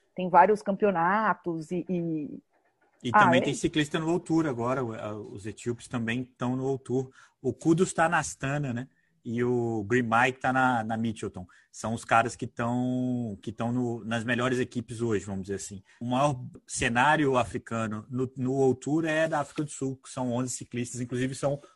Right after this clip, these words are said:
Speaker 2: os dois que estão no Tour de France hoje, o Darrell Wimpy e o Ryan Gibbons. Só que são, são ciclistas brancos, que são ciclistas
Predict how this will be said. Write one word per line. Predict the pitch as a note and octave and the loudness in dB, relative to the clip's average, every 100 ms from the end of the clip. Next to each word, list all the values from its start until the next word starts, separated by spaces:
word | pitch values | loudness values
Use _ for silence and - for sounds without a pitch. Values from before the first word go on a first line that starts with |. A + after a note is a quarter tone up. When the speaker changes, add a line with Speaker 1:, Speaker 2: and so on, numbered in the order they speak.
| - | -2
Speaker 2:
os | D#3 D3 | 0 4
dois | D3+ D3+ | 6 6
que | - | 2
estão | D3+ | -2
no | C#3+ | 0
Tour | D3+ | 2
de | D3+ | 2
France | - C#3+ C3+ C3 | 0 -2 0 2
hoje, | C3 B2 B2+ _ _ - | 2 2 -6 _ _ -8
o | B2 | -4
Darrell | B2 C3 B2 | 2 4 4
Wimpy | A#2+ C3 - C#3 D3 | 0 -4 -4 -4 -2
e | B2+ C3 | -2 0
o | A#2+ | 2
Ryan | B2 A#2 A2 | 0 0 -2
Gibbons. | B2+ C#3+ D#3+ - _ - _ _ | -4 -4 -8 -14 _ -20 _ _
Só | - B2+ | -6 -6
que | - | -4
são, | C#3+ D3 D3+ | -4 -4 -6
são | - C3 C#3 D3 D3 | -6 -4 -2 -4 -6
ciclistas | C#3 C#3 - E3+ | -6 -8 -4 -4
brancos, | D#3+ C#3+ C#3+ - | -2 -2 -2 -6
que | - | -12
são | - B2 | -6 -6
ciclistas | - - B2 B2 C#3 C3 - | -4 -6 -2 -2 -2 -4 -4